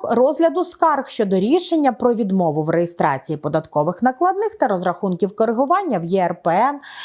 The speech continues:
про неврахування таблиці даних платника податку на додану вартість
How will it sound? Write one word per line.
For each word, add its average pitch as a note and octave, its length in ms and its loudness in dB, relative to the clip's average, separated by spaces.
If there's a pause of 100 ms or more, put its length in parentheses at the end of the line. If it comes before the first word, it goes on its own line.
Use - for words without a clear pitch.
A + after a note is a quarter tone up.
(200)
про G#4 200 4
неврахування F3+ 840 0
таблиці D#3 540 -2
даних F4 460 2
платника D#4 460 0
податку B3+ 480 0
на A3+ 120 0
додану G#3+ 380 0
вартість F#3+ 480 -2